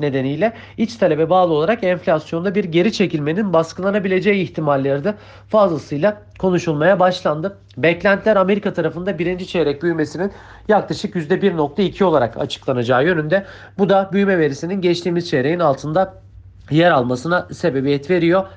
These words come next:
ve mali krizin beklenenden de daha fazla ekonomiyi etkilediğini gösteriyor. Verinin beklenti altında kalması durumunda globalde risk iştahını yüksek görebiliriz. Çünkü parasal genişlemeye ilişkin ihtimallerin de artabileceği bir algının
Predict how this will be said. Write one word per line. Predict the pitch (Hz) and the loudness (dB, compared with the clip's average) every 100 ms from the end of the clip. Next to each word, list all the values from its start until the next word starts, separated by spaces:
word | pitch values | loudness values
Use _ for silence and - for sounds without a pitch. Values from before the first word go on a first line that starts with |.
| - | -4
ve | 160 165 - - - | 0 0 -4 -20 -6
mali | 139 139 143 175 226 | 2 4 4 2 0
krizin | - 160 135 139 | 0 -2 -2 0
beklenenden | 165 170 170 151 139 127 127 | 0 0 0 0 0 0 0
de | 196 202 - | 0 -2 2
daha | 165 180 | 2 4
fazla | 160 131 143 | 2 0 0
ekonomiyi | 151 160 131 131 196 208 - - | -2 -2 -2 -2 -2 -4 -12 -2
etkilediğini | 190 190 - 143 123 135 185 185 - | 0 0 -2 0 0 0 -2 -4 -10
gösteriyor. | 139 170 185 - 175 165 180 - - - | 0 0 0 0 0 0 -2 -8 -20 -4
Verinin | 139 180 226 262 | 2 2 4 2
beklenti | 233 220 214 214 208 | 2 0 0 0 2
altında | 226 214 214 196 202 | 2 2 0 -2 0
kalması | 208 202 202 208 | 2 2 0 -4
durumunda | 185 175 180 190 | -4 -4 -4 -4
globalde | 170 180 180 175 170 175 | 0 0 2 2 2 -2
risk | 196 - | -4 -8
iştahını | 151 - 160 156 175 | -10 -2 0 2 0
yüksek | 160 - 175 165 | -6 -6 -6 -2
görebiliriz. | 175 160 156 208 220 | -2 0 0 -4 -4
Çünkü | 180 165 175 175 - - - | -4 0 0 0 -4 -12 -2
parasal | 175 170 202 180 | 0 2 2 2
genişlemeye | 165 147 - 151 139 | 0 -4 -4 -4 -2
ilişkin | 151 170 - 202 | 0 -2 -2 -2
ihtimallerin | 180 - - 165 147 131 143 | -2 -2 0 2 2 0 0
de | 202 - - | -2 -6 -2
artabileceği | 165 170 165 165 170 160 175 147 | 2 2 2 0 0 2 2 2
bir | 151 | 2
algının | 170 151 160 196 | 2 2 -2 -4